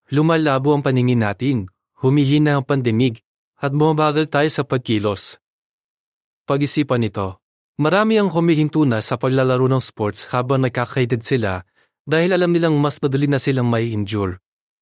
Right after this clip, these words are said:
Ganyan din pagdating sa pagmamaneho. Hihinto na sa pagmamaneho ang isang tao mapagpakumbaba para sa kaligtasan niya. At kung kakausapin siya ng iba dahil nag-aalala sila,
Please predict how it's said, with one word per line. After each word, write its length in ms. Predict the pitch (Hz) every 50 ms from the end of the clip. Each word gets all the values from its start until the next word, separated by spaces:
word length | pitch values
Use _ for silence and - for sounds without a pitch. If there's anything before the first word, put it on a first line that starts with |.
| _ _ _ _ _ _ _ _ _ _ _ _
Ganyan 480 | 135 135 135 143 151 156 156 139 131 127
din 160 | 156 165 165
pagdating 400 | - 160 143 135 123 - 139 139
sa 160 | - - 131
pagmamaneho. 800 | - - 117 113 117 113 110 107 104 101 98 95 101 92 90 90 _ _ _ _ _ _ _ _ _ _ _ _ _
Hihinto 480 | - - 143 143 156 160 160 - 165 151 151
na 80 | 165 156
sa 160 | - 147 127
pagmamaneho 720 | - 131 131 135 127 123 120 120 123 123 120 127 127 123
ang 0 |
isang 320 | 123 117 - 123 117 104 -
tao 240 | - 120 127 131
mapagpakumbaba 880 | 127 123 113 - 120 110 - 120 - - 123 131 165 165 131 120 110 110
para 320 | - - 139 139 151 175
sa 160 | 170 - 165 -
kaligtasan 640 | 143 139 131 _ - 127 113 107 - 113 104 101
niya. 240 | 101 95 92 95 _ _ _ _ _ _ _ _ _ _ _ _ _ -
At 160 | 147 147 143
kung 160 | - 196 196
kakausapin 720 | - 208 202 196 196 196 180 - - 165 160 156 160 147 131
siya 160 | - 147 135
ng 160 | 139 131 123
iba 240 | 117 117 131 147 151
dahil 320 | 135 131 117 120 123 120
nag-aalala 560 | 123 113 110 120 117 113 117 117 113 107 107 -
sila, 400 | - 147 127 107 98 98 95